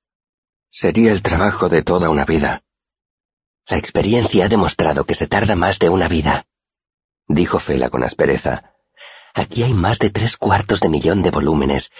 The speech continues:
y eso sin contar las tablillas de arcilla, los rollos de pergamino ni los fragmentos de caluptena». Hizo un gesto de desdén y prosiguió. «Así que pasas años desarrollando el sistema de organización perfecto,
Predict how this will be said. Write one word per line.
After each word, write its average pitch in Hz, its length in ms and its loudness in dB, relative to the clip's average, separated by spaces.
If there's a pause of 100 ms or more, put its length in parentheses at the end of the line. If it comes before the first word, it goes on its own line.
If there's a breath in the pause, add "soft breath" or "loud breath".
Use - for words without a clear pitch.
(200 loud breath)
y 92 160 2
eso 123 180 -2
sin 92 220 -2
contar 95 400 -2
las 80 160 -2
tablillas 110 480 0
de 85 100 0
arcilla, 69 480 0 (240 loud breath)
los 80 180 2
rollos 110 300 0
de 117 60 -2
pergamino 82 560 0
ni 78 100 2
los 73 160 0
fragmentos 90 640 0
de 82 100 0
caluptena». 73 640 -2 (720)
Hizo 87 260 0
un 76 100 0
gesto - 320 -2
de 71 100 0
desdén 64 380 0
y 62 60 0
prosiguió. 67 600 -2 (1000)
«Así - 280 -2
que - 120 -2
pasas 92 360 -2
años 95 340 0
desarrollando 90 640 2
el 85 80 2
sistema 92 460 0
de 104 100 2
organización 87 640 0
perfecto, - 640 -2